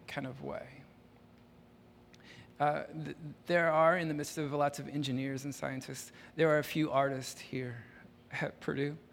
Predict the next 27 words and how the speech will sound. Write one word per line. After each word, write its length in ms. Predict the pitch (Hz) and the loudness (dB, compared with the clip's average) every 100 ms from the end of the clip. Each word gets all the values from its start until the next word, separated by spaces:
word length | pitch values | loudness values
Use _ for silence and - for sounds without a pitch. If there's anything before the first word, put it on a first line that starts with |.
| - - - - - - - - - | -20 -20 -20 -20 -20 -20 -20 -20 -6
And, 480 | 135 131 127 123 - - - - - - - - - | -4 -4 -4 -10 -16 -20 -20 -20 -20 -20 -20 -20 -16
um, 220 | 65 64 - - - - - - - - - - - | -14 -14 -16 -20 -20 -20 -20 -20 -20 -20 -20 -20 0
I 40 | 175 | 4
always 200 | 208 170 | 4 6
ask, 400 | 147 147 139 - | 6 6 2 -2
"What, 200 | 180 180 - | -2 -2 -6
what's 240 | 156 165 | -6 -2
your 80 | 208 | -4
favorite 400 | - 175 165 135 | 0 0 2 -2
medium?" 600 | 147 147 143 135 123 117 120 - - - - - - - - - - - | 0 -2 0 -2 -4 -10 -14 -20 -20 -20 -20 -20 -20 -20 -20 -20 -20 -4
Meaning, 460 | 160 175 175 170 147 - - - | 2 6 6 4 0 -8 -16 -4
uh, 180 | 139 151 | -2 0
do 200 | 143 147 | -2 -2
you 120 | 160 | 2
like 280 | 160 160 160 | 4 2 0
to 80 | 165 | -2
use, 540 | 160 156 147 131 - 147 | 0 2 0 -6 -10 -4
you 100 | 147 | -2
know, 220 | 147 139 | -2 -4
acrylics 600 | 139 - 180 175 160 - | -4 0 2 2 -2 -2
or 100 | 156 | -2
oil 640 | 139 135 131 131 127 123 123 | 0 0 0 -2 -4 -8 -8
or 100 | 127 127 139 143 | -10 -10 -14 -8
charcoal 720 | - 139 139 143 - 151 135 123 | -2 2 2 0 -6 -6 -4 -4
or 100 | 131 | -2
watercolors 1080 | 135 127 135 - - 139 123 123 120 127 127 | 2 2 0 -6 -6 -6 -8 -10 -12 -10 -8
or 240 | 123 123 | -6 -8